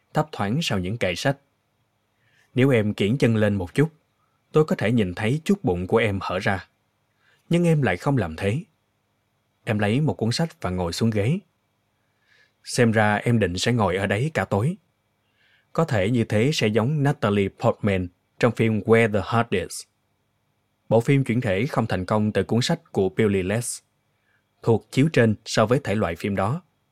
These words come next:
Và tôi sẽ tìm thấy em ở tâm điểm của bóng đêm. Chỉ có điều, em sẽ không có bầu, còn tôi thì không phải là thằng khốn kiếp trong bộ phim ấy. Tôi sẽ đến, ngã vào em và nói, "Xin lỗi làm phiền quý cô,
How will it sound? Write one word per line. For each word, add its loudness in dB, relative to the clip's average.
Và 0
tôi 2
sẽ 0
tìm 0
thấy -2
em 2
ở -2
tâm 2
điểm 0
của 0
bóng 0
đêm. -2
Chỉ 2
có 2
điều, 0
em 0
sẽ 2
không 0
có 0
bầu, 0
còn 2
tôi 4
thì -2
không 0
phải -2
là 0
thằng -8
khốn 0
kiếp 0
trong -2
bộ -2
phim -6
ấy. -4
Tôi 2
sẽ -2
đến, 0
ngã 0
vào 0
em 0
và -4
nói, -4
"Xin 2
lỗi 4
làm 2
phiền 0
quý 4
cô, 2